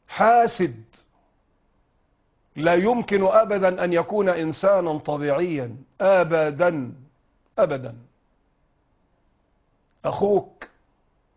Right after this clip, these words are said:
والمفترض أنه أحب الناس إليك،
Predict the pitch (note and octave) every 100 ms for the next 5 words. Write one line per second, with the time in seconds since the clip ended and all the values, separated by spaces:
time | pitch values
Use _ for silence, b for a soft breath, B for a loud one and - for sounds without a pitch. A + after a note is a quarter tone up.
0 | _ _ _ _ _ _ _ _ _ _
1 | _ _ - C#3 C#3+ D3 - G3 F#3+ D#3+
2 | D#3+ D#3 F3 F#3 E3 E3 - - D#3+ F3
3 | F3 G3 F#3+ F3 E3 E3 F#3 D3 - -